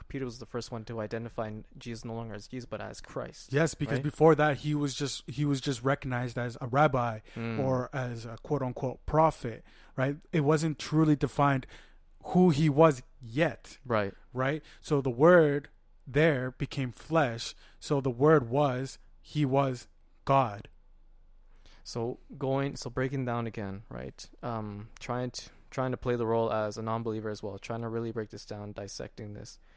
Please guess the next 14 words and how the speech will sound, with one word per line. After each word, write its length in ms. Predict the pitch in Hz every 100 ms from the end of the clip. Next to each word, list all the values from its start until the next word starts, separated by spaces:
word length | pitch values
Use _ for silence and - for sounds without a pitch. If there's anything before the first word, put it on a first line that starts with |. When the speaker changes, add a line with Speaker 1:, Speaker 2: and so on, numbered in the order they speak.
| - - - - -
Speaker 1:
So 120 | 110
we 100 | 113
understand 840 | 120 120 - 117 117 120 120 135 - - -
the 380 | - 110 107 - - - - - - - - - - - - - - - -
W 340 | 117 135 135
O 80 | 120
R 220 | 120 123
D, 240 | 123 104
that 180 | 98 101
it's 140 | 104 -
stated 220 | 113 120
in 100 | 117
the 80 | 107
Bible 380 | 104 98 107